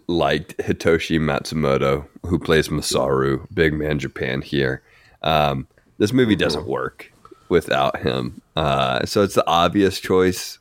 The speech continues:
Speaker 1: right? But also just, just the, the nuance that this character has to have, um, in being a aloof character who tries to put on these certain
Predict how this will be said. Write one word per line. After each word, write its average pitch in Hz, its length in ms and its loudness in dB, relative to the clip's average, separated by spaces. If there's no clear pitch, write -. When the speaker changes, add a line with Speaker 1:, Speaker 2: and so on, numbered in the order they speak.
Speaker 1:
right? 85 320 4
But 98 220 2
also 107 600 4
just, - 480 -2
just 160 300 0
the, 98 500 2
the 104 120 2
nuance 92 600 2
that 92 160 -2
this 90 160 -2
character 90 440 0
has 82 240 0
to - 120 -2
have, 80 480 -2
um, 78 480 2
in 90 420 2
being 147 340 2
a 101 300 4
aloof 98 420 2
character 85 640 0
who 107 440 4
tries 110 500 0
to - 340 -10
put 104 220 0
on 95 160 4
these 87 180 4
certain 92 400 0